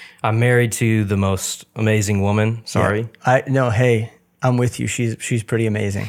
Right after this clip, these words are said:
Speaker 1: Yeah. Her name is Gabrielle.
Speaker 2: Mm-hmm.
Speaker 1: Um, we had some mutual friends that, and a, and a, with a long story, set us up, and, and she serves with me at Living Faith. She's the most amazing helpmeet I
Speaker 2: Humble,
Speaker 1: could have
Speaker 2: sweet,
Speaker 1: ever asked
Speaker 2: meek,
Speaker 1: for. Yeah,
Speaker 2: very
Speaker 1: the
Speaker 2: meek.
Speaker 1: opposite of me.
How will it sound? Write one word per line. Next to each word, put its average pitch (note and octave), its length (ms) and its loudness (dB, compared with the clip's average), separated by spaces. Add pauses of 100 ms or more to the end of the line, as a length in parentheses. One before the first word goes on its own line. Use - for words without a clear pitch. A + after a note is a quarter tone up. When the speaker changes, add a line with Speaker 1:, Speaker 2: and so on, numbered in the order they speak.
(340)
Speaker 1:
Yeah. G2+ 280 -2 (360)
Her A#2 140 0
name A2+ 180 2
is F#2+ 180 -2
Gabrielle. A#2+ 800 0 (380)
Speaker 2:
Mm-hmm. A#2 360 0 (100)
Speaker 1:
Um, G#2 160 0
we G#2+ 80 2
had G2 80 0
some A2 160 -2
mutual G#2 260 0
friends F#2+ 380 -4
that, F2+ 340 -2 (640)
and G#2+ 120 -2
a, G2+ 240 -4
and G#2 140 -2
a, G2 220 -4
with G#2+ 160 -6
a G#2+ 40 -2
long G2+ 200 0
story, F2 320 -4
set F#2+ 220 -2
us F#2 140 -4
up, F2+ 220 -4
and, F2 220 -6 (360)
and G#2 140 -4
she A2 380 0
serves G#2+ 340 -2
with G2 160 -4
me G#2 180 2
at F#2 340 -2 (100)
Living G#2+ 260 0
Faith. G2+ 440 -2
She's F#2+ 360 -6 (240)
the G2 300 -6
most G2 320 -2
amazing F#2 480 -2
helpmeet F#2+ 260 -4
I C#3 60 4
Speaker 2:
Humble, B2+ 160 2
Speaker 1:
could B2 80 2
have A#2+ 80 0
Speaker 2:
sweet, A2+ 580 -2
Speaker 1:
ever A#2 220 2
asked G#2+ 200 2
Speaker 2:
meek, B2+ 140 4
Speaker 1:
for. G2 200 0
Yeah, A#2 240 2
Speaker 2:
very C3 140 4
Speaker 1:
the B2+ 40 4
Speaker 2:
meek. C3+ 80 6
Speaker 1:
opposite A#2+ 400 2
of F#2+ 80 0
me. F#2+ 260 -6